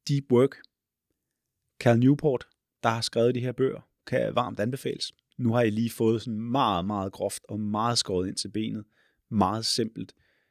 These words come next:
hvordan jeg har omsat de ting, han skriver om i bogen,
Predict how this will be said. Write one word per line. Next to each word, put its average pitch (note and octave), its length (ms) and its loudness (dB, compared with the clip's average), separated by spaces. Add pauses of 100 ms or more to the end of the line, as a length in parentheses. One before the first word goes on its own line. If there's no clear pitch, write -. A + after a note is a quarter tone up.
(160)
hvordan G#2 440 2
jeg G#2+ 80 0
har A2 80 -6
omsat G#2 600 -4 (480)
de B2 60 -4
ting, - 300 -8
han F#2 100 -6
skriver A2+ 300 -4
om G2+ 120 -6
i G2+ 40 -8
bogen, C3+ 360 -6